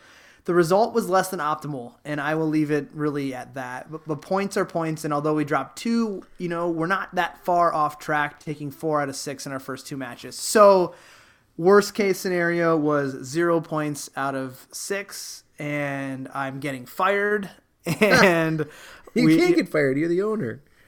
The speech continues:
Speaker 1: I, I can absolutely get fired. I can get moved into, like, intern duties.
Speaker 2: That's true.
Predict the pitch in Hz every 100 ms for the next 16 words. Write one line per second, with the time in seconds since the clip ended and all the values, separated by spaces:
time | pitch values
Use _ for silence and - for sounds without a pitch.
0 | _ - - - - - 175 180 170 175
1 | 170 208 190 143 143 135 180 156 170 165
2 | 175 170 185 180 156 139 170 190 165 139
3 | 131 127 127 - 139 139 - 135 143